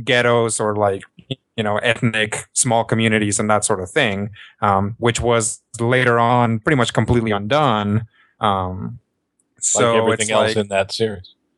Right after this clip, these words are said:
Speaker 1: Yeah, like everything else in that series, um, except, except for the White Queen's outfit, uh, um,
Speaker 2: Well,
Speaker 1: which,
Speaker 2: boobs,
Speaker 1: you know, might as well have
Speaker 2: Rurales.
Speaker 1: been. Yeah, yeah,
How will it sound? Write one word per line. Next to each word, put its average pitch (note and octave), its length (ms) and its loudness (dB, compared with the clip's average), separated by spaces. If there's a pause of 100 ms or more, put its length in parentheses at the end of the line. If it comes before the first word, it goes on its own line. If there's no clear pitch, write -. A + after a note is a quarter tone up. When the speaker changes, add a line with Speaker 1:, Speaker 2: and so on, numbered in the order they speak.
(160)
Speaker 1:
Yeah, F3+ 180 2
like A#2+ 200 0
everything A#2+ 300 2
else A2 160 0
in G#2+ 60 -8
that - 120 -8
series, - 360 -8 (280)
um, G2+ 380 -2
except, B2 480 0
except C3+ 260 0
for C#3 80 2
the A#2 80 2
White A2 280 0
Queen's G#2 300 -4
outfit, G2 580 -2 (480)
uh, G#2 220 -2 (320)
um, F#2+ 420 -6 (220)
Speaker 2:
Well, G#2+ 180 2
Speaker 1:
which, A#2+ 220 0
Speaker 2:
boobs, A#2 140 0
Speaker 1:
you C#3 100 2
know, G2+ 120 -2
might G#2+ 180 2
as A2 80 2
well G#2+ 140 2
have G2 100 -2
Speaker 2:
Rurales. F#2+ 260 -8
Speaker 1:
been. C#3+ 80 -4
Yeah, G#2+ 240 2
yeah, A2 80 -4